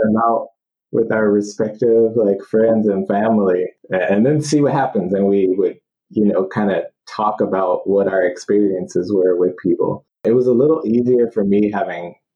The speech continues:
had a community of gamers.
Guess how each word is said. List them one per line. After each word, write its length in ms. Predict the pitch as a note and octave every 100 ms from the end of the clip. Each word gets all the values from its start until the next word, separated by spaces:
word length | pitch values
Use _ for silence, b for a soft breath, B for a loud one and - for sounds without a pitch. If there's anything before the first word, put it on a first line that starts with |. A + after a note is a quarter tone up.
| _ -
had 580 | - F#2 F#2 F#2 F#2 - _ -
a 60 | -
community 560 | - F2+ G2+ G#2+ G2+
of 80 | F#2
gamers. 640 | F#2 F2+ G2+ G#2 G#2+ G#2+